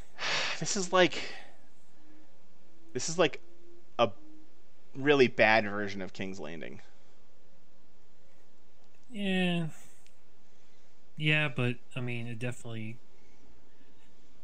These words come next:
Speaker 2: it definitely helps, you know, if you have a location that you really wanted to have on the board, but it got blown up by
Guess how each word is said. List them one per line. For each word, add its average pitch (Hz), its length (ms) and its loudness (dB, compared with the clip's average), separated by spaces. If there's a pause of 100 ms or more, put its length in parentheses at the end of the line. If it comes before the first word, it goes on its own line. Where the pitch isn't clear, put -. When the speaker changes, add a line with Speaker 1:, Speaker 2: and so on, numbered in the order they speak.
(160)
Speaker 2:
it 135 100 -2
definitely 139 320 0
helps, - 540 0
you 120 140 -2
know, 104 140 -2
if 101 160 -4
you 110 80 -2
have 107 140 -2
a 104 40 -2
location 104 540 -2
that 104 100 -4
you 101 120 -4
really 104 260 -2
wanted 101 380 -4
to 101 100 -4
have 104 220 -2
on 104 120 -4
the 95 40 -4
board, 104 400 -2 (300)
but 107 100 -2
it 104 60 -2
got 101 200 0 (180)
blown 101 340 -2
up 107 240 -2 (300)
by 98 420 -2